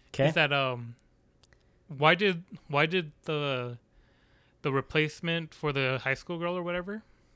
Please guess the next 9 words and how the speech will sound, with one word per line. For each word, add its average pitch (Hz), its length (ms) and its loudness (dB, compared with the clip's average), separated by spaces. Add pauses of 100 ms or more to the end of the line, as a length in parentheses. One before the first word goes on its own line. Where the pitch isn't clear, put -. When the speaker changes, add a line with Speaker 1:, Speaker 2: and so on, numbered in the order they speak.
(220)
Speaker 1:
Yeah. 127 320 0
Speaker 2:
Um, 127 300 -8 (400)
I 143 60 -4
don't 135 120 -4
know 135 100 -2
her 139 140 -6
name. 131 240 -10 (520)
Speaker 1:
Yuki? 175 320 4
Speaker 2:
But 131 360 2